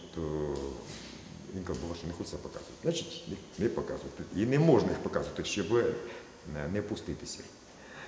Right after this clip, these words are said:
От. Тому, е, так от, е, я вже не буду там далі, да, ми фактично вже підійшли,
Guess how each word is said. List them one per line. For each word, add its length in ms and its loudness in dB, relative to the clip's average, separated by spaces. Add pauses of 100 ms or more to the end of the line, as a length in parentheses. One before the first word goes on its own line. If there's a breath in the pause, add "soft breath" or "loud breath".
(220 loud breath)
От. 500 -10 (100)
Тому, 480 6
е, 340 0 (520)
так 120 -14
от, 140 -16 (640 loud breath)
е, 40 -10 (240)
я 120 4
вже 100 0
не 100 2
буду 160 4
там 200 0
далі, 200 0
да, 60 4
ми 240 2 (340)
фактично 380 -6
вже 100 -4
підійшли, 480 4